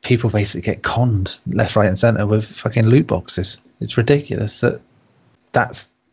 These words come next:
the way people want it. But yeah, we, we found that with a lot of things. Oh well, oh well, as they say. Uh,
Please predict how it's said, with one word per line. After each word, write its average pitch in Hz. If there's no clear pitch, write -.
the 147
way 120
people 117
want 127
it. -
But -
yeah, 117
we, 117
we 123
found 113
that -
with -
a 104
lot 117
of -
things. 110
Oh 175
well, 98
oh 113
well, 98
as 113
they 98
say. 92
Uh, 156